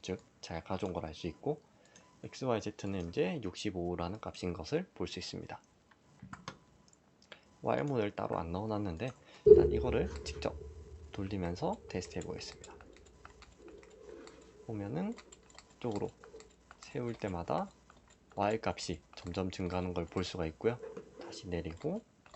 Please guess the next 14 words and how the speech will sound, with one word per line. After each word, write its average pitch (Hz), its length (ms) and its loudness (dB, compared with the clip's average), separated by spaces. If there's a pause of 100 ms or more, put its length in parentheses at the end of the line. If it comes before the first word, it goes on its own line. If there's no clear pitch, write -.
(840)
이쪽으로 120 460 -2 (640)
세우다 101 380 2
보면은 92 400 0 (280)
X - 280 0
값이 - 300 -2 (260)
증가하는 87 480 -2
걸 170 180 0 (300)
볼 87 160 -4
수 - 100 -8
있습니다. - 380 -12 (1600)
이렇게 131 320 -8 (160)
이제 - 160 -4 (1300)
이렇게, 151 520 -2 (220)
이렇게 107 400 -4